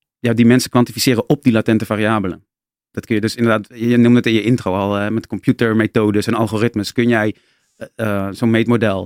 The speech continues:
toepassen op de data en kun jij dus tot een bepaalde positie van die persoon op die latente variabelen komen. En ja, als, ehm, eh, en dan hopelijk k-, correspondeert dat dus met jouw theoretische,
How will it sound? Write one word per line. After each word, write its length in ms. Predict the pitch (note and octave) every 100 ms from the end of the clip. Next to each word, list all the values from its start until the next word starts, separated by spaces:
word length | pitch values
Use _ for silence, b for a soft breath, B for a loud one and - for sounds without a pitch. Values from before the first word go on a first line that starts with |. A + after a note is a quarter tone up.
| -
toepassen 400 | B2 B2 A2 A2+
op 80 | G2+
de 60 |
data 480 | G2+ G#2+ A2 G#2 G2 -
en 260 | G#2+ G2+
kun 120 | -
jij 120 | A2 G#2
dus 200 | G2+ -
tot 240 | A2+ -
een 300 | - G2 F#2+ _ _
bepaalde 300 | - - A#2+
positie 500 | - A2+ - C3 A#2+
van 100 | A2
die 100 | A#2+
persoon 240 | A2 A2 A2+
op 100 | A2
die 80 | A2
latente 320 | G#2 G#2+ G2
variabelen 520 | G#2 G2+ G2+ F#2+ F#2+
komen. 420 | G#2 F#2+ G#2 D3 _ _ _ _ _ _
En 340 | A#2+ G#2+ G#2 - _
ja, 220 | A#2 A2+ F#2+
als, 420 | - A2+ - - _ _ _
ehm, 520 | - A2 G#2 G2 F#2 F#2 F#2+ - _ _ _ _ _ _ _ _ _ _
eh, 240 | A2 G#2 F2 E2+ _
en 120 | - A#2
dan 180 | A2+
hopelijk 640 | G#2+ B2 C#3 A#2 A#2+ - _ _ _ _ _ _ _ _ -
k-, 180 | - -
correspondeert 600 | C3+ A#2+ - A2+ A#2 B2+
dat 160 | G#2+ G#2
dus 180 | G#2
met 340 | A#2 A2+ - _ _ _ _ _ -
jouw 260 | B2 A#2+
theoretische, 840 | - A#2 A2+ C3 B2+ A2 A#2 G2